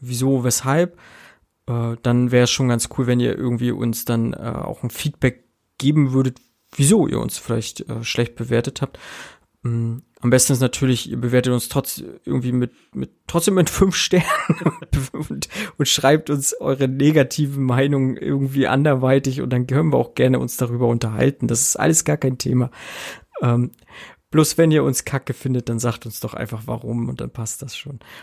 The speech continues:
Und wenn ihr uns gut findet, dann, äh, hört einfach unsere Folgen weiter. Wir freuen uns sehr, dass ihr teilhabt an unserem Projekt und, äh, vielleicht möchtet ihr auch gerne mal irgendwie auch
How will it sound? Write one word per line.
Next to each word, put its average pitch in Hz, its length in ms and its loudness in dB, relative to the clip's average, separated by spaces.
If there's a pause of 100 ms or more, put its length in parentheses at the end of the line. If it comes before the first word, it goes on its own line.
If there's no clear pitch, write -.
Und 143 100 -2
wenn 190 100 6
ihr 214 100 8
uns 151 180 0
gut 156 180 -4
findet, 127 400 0
dann, 117 240 -2
äh, 113 300 -8 (300)
hört - 180 2
einfach 127 320 0
unsere 120 340 -4
Folgen 143 540 2
weiter. 127 500 2
Wir 127 80 -6
freuen 127 380 2
uns 120 240 -2
sehr, 117 260 2 (320)
dass 123 220 2
ihr 120 100 -2
teilhabt 135 680 2
an 127 160 -2
unserem 143 880 0
Projekt 151 720 2
und, 123 500 -2
äh, 123 280 -8 (520)
vielleicht 147 320 2
möchtet 147 320 2
ihr 131 120 6
auch 120 120 -2
gerne 127 240 2
mal 120 220 0
irgendwie 123 460 -4
auch 123 320 0